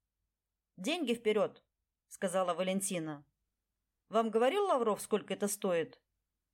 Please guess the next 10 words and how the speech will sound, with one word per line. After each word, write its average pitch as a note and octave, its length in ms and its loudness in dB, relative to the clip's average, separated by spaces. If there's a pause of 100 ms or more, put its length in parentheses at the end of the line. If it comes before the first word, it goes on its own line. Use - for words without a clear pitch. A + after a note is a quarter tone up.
(880)
"Да, G3 500 -2 (140)
но A3+ 100 2
он A#3+ 140 2
также B3 260 2
сказал, B3 380 2
что - 180 -2
заплатить G#3+ 480 -2
нужно G3+ 280 0
будет A#3+ 320 -2
потом", — F#3+ 500 -2